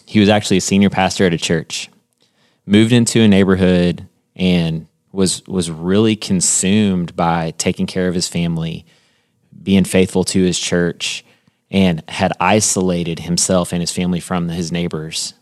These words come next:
He came to find out about a month after a, a precious senior adult lady lived across the street from him. Her husband had died. It took him a month.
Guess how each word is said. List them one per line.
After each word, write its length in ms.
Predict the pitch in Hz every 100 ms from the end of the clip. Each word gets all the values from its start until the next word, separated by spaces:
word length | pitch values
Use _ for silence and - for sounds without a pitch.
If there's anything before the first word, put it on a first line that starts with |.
| _ _ _ _
He 120 | -
came 260 | 92 110 107
to 60 | 98
find 280 | 95 87
out 240 | 87 98 92
about 220 | 82 90
a 60 | 87
month 720 | 85 92 101 87 - - _ _ _
after 800 | 95 98 110 - - 85 78 78 _ _ _ _ _ _ _ _
a, 140 | 180 -
a 160 | - 85 - _ _ _
precious 800 | - 117 117 - 104 - - - _ _
senior 380 | - 104 101 98
adult 240 | 92 90
lady 440 | 90 90 82 80 - -
lived 160 | 185
across 300 | 180 - 165
the 80 | 85
street 240 | - 90
from 140 | - 85
him. 140 | 80
Her 140 | 87 92
husband 400 | 95 90 85 80
had 140 | 76
died. 400 | 78 80 78 - - _ _ _ _ _ _ _ _ _
It 80 | 95
took 220 | - 104
him 120 | 110
a 60 | 92
month. 680 | 82 85 90 - - -